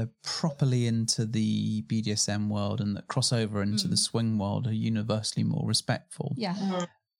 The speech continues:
Speaker 1: and understand the level of consent that goes with it.
Speaker 2: Yeah,
Speaker 1: Typically.
Speaker 2: they have a level of, um, reverence, I suppose, for what they're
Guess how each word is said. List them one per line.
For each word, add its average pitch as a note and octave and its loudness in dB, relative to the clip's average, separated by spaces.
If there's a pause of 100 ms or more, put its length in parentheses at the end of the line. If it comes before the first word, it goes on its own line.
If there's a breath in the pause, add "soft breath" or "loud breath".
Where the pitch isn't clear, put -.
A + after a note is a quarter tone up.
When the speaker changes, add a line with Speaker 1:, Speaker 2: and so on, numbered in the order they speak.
(100)
Speaker 1:
and A2 0
understand A2+ 0
the G2+ -2
level G#2+ -2
of - -6
consent - -2
that C#2+ -2 (100)
goes G#2 -2
with G2 -4
it. - -4
Speaker 2:
Yeah, C#4 -2
Speaker 1:
Typically. B3+ 2
Speaker 2:
they C4+ -2
have A#3+ 0
a - 0
level A3+ -2
of, G3+ -4 (140)
um, F#3+ -2 (680 loud breath)
reverence, G3 -2
I G3+ -6
suppose, F3+ -2
for F#3 -2 (140)
what G3+ -4
they're F#3+ -2